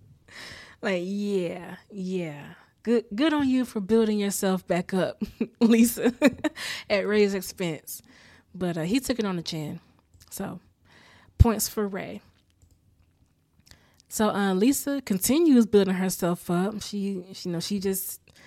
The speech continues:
she's a good person, person, she says. And yeah, you are. You're a great mother, Lisa. I gotta give it to you. And Ray is a great father.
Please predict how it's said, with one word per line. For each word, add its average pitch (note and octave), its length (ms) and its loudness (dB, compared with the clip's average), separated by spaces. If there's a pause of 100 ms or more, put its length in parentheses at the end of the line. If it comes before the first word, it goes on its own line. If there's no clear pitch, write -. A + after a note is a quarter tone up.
(260)
she's F#3 220 -2
a A3 60 2
good B3+ 200 2
person, F#3+ 640 0 (140)
person, C4+ 360 2
she F#3+ 160 -4
says. E3+ 640 -4 (440)
And D4 120 2
yeah, A#4 180 6
you F#4+ 300 6
are. F#4 500 2
You're D#4 220 0
a C#4+ 40 -2
great B3 440 -2
mother, B3+ 480 2
Lisa. A#3+ 400 -2
I C#4+ 160 -2
gotta D#4 180 -2
give D#4+ 200 0
it D4+ 120 -4
to A3+ 100 -6
you. F#3+ 220 -4 (240)
And A3 160 2
Ray A3+ 140 4
is D#4 100 2
a A#3 60 4
great B3 240 0
father. G3 420 -4